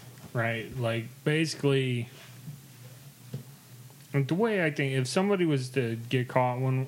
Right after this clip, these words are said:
with one and, uh, state, like, you know, where there's more enforcement of the existing gun laws,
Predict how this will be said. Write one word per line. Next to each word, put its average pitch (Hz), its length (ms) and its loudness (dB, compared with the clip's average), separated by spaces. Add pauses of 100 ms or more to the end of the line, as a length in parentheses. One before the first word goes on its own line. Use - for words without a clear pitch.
(140)
with 127 220 2
one 127 480 2 (220)
and, 120 520 -2 (160)
uh, 113 420 -2 (1120)
state, 117 600 -2 (960)
like, 113 320 0 (340)
you 123 160 2
know, 113 100 4
where 110 500 2 (1500)
there's 117 220 2
more 120 260 2
enforcement 127 840 0
of 120 220 2
the 113 120 2
existing 113 560 0
gun 110 260 2
laws, 143 420 0